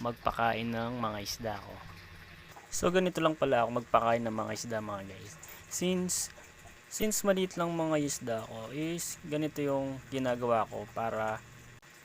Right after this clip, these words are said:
makain nila at hindi masayang yung pagkain na binibigay ko sa kanila. Bago ko ibigay sa kanila yung pagkain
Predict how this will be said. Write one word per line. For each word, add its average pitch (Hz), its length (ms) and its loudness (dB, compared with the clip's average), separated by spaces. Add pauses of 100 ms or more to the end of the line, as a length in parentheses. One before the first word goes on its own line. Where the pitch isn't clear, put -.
(160)
makain 139 480 8
nila 113 400 2
at - 80 -4
hindi 139 240 0
masayang 123 560 2
yung 131 320 0 (400)
pagkain 117 560 2
na 117 160 2
binibigay 113 560 -2
ko 107 80 -4
sa 104 160 -4
kanila. 101 320 -8 (720)
Bago 180 320 4
ko 180 160 4
ibigay 156 480 4
sa 147 160 4
kanila 139 320 2
yung 127 400 0
pagkain 110 640 2